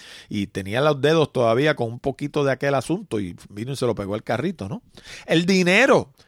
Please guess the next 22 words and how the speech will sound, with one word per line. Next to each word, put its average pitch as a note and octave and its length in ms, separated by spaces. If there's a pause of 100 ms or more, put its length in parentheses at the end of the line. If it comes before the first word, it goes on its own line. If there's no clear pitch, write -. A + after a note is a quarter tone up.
(120)
El, C3 340
¿usted - 220
quiere B3+ 160
una A#3+ 160
cosa A#3 260
más A3 160
sucia A3 300
que G#3+ 80
el G#3 80
dinero? A3 500
¿Qué - 140
pasa F#3 320
con F#3+ 160
el F#3+ 80
dinero? D3 340
¿Sabe D#3 240
la E3 160
gente F#3+ 320
que D3+ 120
toca E3+ 280
el F3 80
dinero? F3+ 480